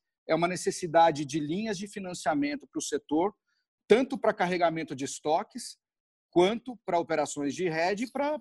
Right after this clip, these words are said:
pra capital de giro, né? E possivelmente direcionadas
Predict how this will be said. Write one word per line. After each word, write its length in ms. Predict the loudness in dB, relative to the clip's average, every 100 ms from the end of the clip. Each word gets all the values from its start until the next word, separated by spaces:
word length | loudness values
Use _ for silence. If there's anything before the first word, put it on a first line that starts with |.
| -6
pra 120 | -6
capital 300 | -2 0 0
de 120 | 0
giro, 320 | 0 0 -2 -4 _ _ -20 -20 -6
né? 220 | -4 -2
E 180 | -4 -6 _ _ 0
possivelmente 1080 | 0 2 0 2 2 2 0 -2 -4 -8 -10 -20 -18 2
direcionadas 1160 | 6 6 6 4 4 6 4 4 0 -4 -12